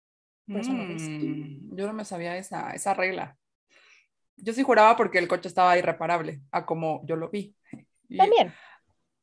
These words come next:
Speaker 2: además de, o sea, sí, estoy feliz de que Mick está bien, eso ya lo comentaste. No es de que no me importe, pero bueno, ya, ya hablamos de la salud
Speaker 1: Pero
Speaker 2: del
Speaker 1: ya
Speaker 2: buen
Speaker 1: se
Speaker 2: Mick.
Speaker 1: dijo.
Speaker 2: Yo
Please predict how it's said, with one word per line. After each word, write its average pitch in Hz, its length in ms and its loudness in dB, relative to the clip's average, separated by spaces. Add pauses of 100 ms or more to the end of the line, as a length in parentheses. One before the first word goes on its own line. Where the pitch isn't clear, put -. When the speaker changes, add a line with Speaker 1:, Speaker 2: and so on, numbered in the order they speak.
(300)
Speaker 2:
además 233 640 4
de, 196 640 2
o 185 80 -4
sea, 190 200 6
sí, 196 180 -2
estoy 175 180 -4
feliz 190 260 -4
de 202 100 -4
que 185 100 -8
Mick 170 360 -8
está 160 280 -4
bien, 214 420 -2
eso 170 680 -6
ya 170 320 -12
lo 180 100 -8
comentaste. 190 680 -10 (420)
No 190 280 0
es 175 120 2
de 175 140 2
que 156 260 -2
no 170 100 -8
me 170 100 -6
importe, 190 380 -8
pero 196 200 -4
bueno, 160 240 -6
ya, 165 260 -10 (180)
ya - 80 -6
hablamos 190 320 -4
de 175 80 -6
la 160 100 -6
salud 156 340 -6
Speaker 1:
Pero 302 140 4
Speaker 2:
del 320 60 -4
Speaker 1:
ya 359 80 2
Speaker 2:
buen 311 80 0
Speaker 1:
se 247 100 6
Speaker 2:
Mick. 240 120 -4
Speaker 1:
dijo. - 120 -20 (720)
Speaker 2:
Yo 240 640 6